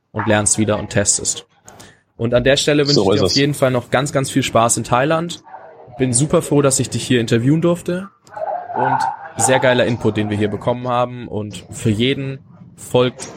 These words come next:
Speaker 1: Alex auf jeden Fall weiter auf den Social Media Kanälen. Schaut euch das Ganze an. Und wenn ihr sagt, also, und wenn ihr euch auch vorstellen könnt, da mal so ein Coaching zu machen, dann könnt ihr euch ja immer noch übers Kontaktformular bei ihm melden und vielleicht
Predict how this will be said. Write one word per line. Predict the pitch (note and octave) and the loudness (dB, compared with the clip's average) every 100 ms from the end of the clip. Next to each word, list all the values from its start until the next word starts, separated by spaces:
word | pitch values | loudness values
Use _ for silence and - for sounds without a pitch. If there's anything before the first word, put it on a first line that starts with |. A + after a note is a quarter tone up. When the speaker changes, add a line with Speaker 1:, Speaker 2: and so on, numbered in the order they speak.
| - - - | -18 -18 -4
Speaker 1:
Alex | A2 A2 G#2 - | -2 -2 -4 -8
auf | - | -8
jeden | - A2+ A2 | 0 0 0
Fall | - G#2 G#2 | -2 -2 2
weiter | G#2 G#2 G#2 | 0 2 -2
auf | - | -4
den | G#2+ | -4
Social | A2 G#2+ - | -2 -2 -4
Media | D3 C#3+ | -2 -4
Kanälen. | - B2 B2 B2 A#2+ _ _ _ | -2 -2 0 -2 -4 _ _ _
Schaut | - C3 C#3 | 0 2 2
euch | C3 | -4
das | A#2+ | -6
Ganze | A#2+ A#2+ - - | -2 -2 -2 -2
an. | G#2+ A2 | -4 -6
Und | - - G2+ | -12 -14 -2
wenn | B2 D3+ | 0 0
ihr | D3 | 0
sagt, | B2+ B2+ C3 - - - - - - | 0 -2 -4 -12 -20 -20 -20 -20 -4
also, | A2 G#2+ | -2 0
und | G2+ | 0
wenn | A#2 | 2
ihr | A2 | 2
euch | G2+ | 0
auch | A#2 | -2
vorstellen | - C3 C#3 C#3 | 2 2 2 -2
könnt, | C3 B2 A#2+ - - - - - - | 0 0 0 -8 -16 -20 -20 -10 0
da | A2+ | 2
mal | C3 B2 A2+ | 4 2 2
so | A2+ | 0
ein | |
Coaching | A2 A2+ A2+ A2+ | 2 2 2 0
zu | - A2 | -4 -4
machen, | G#2+ G#2+ G2+ - | -4 -6 -10 -4
dann | - C#3 F3+ | 0 0 0
könnt | D3 C3 | -4 2
ihr | A#2 | 2
euch | A2 - | 2 2
ja | A2 | 2
immer | A2 G#2+ | 2 0
noch | G#2+ - - _ _ _ _ _ | -2 -4 -16 _ _ _ _ _
übers | - A2 - | -2 0 0
Kontaktformular | A#2 G#2+ G#2 - A2 G#2+ G#2 | 0 0 0 0 2 4 4
bei | G#2+ G#2+ | 4 2
ihm | A2+ | 4
melden | B2+ D3 D3 D3 - | 2 2 -2 -8 -10
und | A2 | -8
vielleicht | - G#2+ G#2 C#3 - - | 0 2 2 0 -6 -16